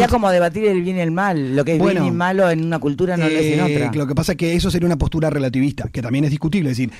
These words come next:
Speaker 1: ¿podemos decir que todo depende de la cultura o que hay cosas que no dependen?
Speaker 2: O que no deberían, que
Speaker 1: O
Speaker 2: es
Speaker 1: que no
Speaker 2: otra
Speaker 1: de-, por eso.
Speaker 2: pregunta.
Speaker 1: Y de hecho acá, una cosa que me parece interesante para nuestro hoy, en el final de La crítica a la razón pura,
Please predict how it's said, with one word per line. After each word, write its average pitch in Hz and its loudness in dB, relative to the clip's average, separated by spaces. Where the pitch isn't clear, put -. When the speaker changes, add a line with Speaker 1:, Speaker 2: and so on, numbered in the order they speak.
Speaker 1:
¿podemos 208 2
decir 175 -2
que 156 0
todo 208 2
depende 151 0
de 127 0
la 120 0
cultura 131 0
o 151 0
que 151 -2
hay 143 0
cosas 147 -2
que - -2
no 123 0
dependen? 104 -6
Speaker 2:
O 127 -2
que 120 -4
no 113 -4
deberían, 110 -4
que - -8
Speaker 1:
O - 2
Speaker 2:
es - 0
Speaker 1:
que 139 2
no 143 4
Speaker 2:
otra 90 -4
Speaker 1:
de-, 87 -4
por 165 2
eso. 82 -2
Speaker 2:
pregunta. - -8
Speaker 1:
Y 202 4
de 269 4
hecho 262 2
acá, 247 2
una 196 2
cosa 208 0
que 180 0
me 170 2
parece 180 0
interesante 175 -2
para 143 -2
nuestro 139 0
hoy, 180 0
en 151 0
el 143 0
final 226 2
de 185 2
La 139 0
crítica 160 0
a - 2
la 127 0
razón 156 -2
pura, 165 0